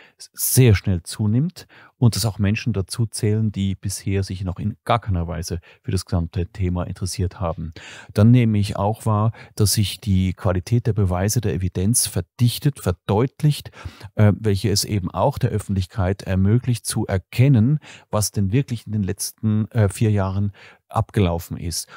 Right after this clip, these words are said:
Und ein vernünftiger Mensch, der, äh, wehrt sich dagegen, auf die Dauer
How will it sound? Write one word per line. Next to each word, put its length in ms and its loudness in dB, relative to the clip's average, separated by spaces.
Und 380 0
ein 260 -2
vernünftiger 640 2
Mensch, 340 -4
der, 400 4
äh, 240 -2
wehrt 460 0
sich 180 -4
dagegen, 440 -4
auf 140 -6
die 180 -8
Dauer 380 -2